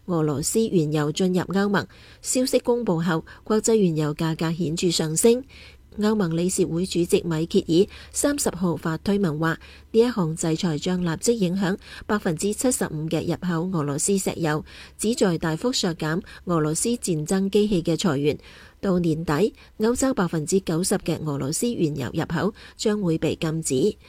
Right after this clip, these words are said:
根據呢一項協議，經水路進入歐洲嘅俄羅斯原油將完全被禁運，進入歐洲嘅其餘百分之十嘅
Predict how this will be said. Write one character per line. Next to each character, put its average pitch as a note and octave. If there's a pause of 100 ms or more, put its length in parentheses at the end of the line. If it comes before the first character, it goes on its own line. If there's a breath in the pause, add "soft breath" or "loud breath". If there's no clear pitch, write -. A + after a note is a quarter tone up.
(300 loud breath)
根 C4
據 F3+
呢 D#3
一 F#3
項 E3
協 F3+
議， D#3+ (280 loud breath)
經 C#4
水 F3
路 F3 (160 loud breath)
進 F#3+
入 F3+
歐 G#3+
洲 B3
嘅 G3+
俄 D3+
羅 D#3
斯 A#3+
原 C#3+
油 D3+ (200 loud breath)
將 G#3+
完 D3+
全 D#3
被 C#3+
禁 E3+
運， E3 (400 loud breath)
進 A#3+
入 A#3
歐 B3
洲 C#4
嘅 F3+
其 E3
餘 D3
百 E3
分 D#3
之 G3+
十 G#3+ (140)
嘅 D#3+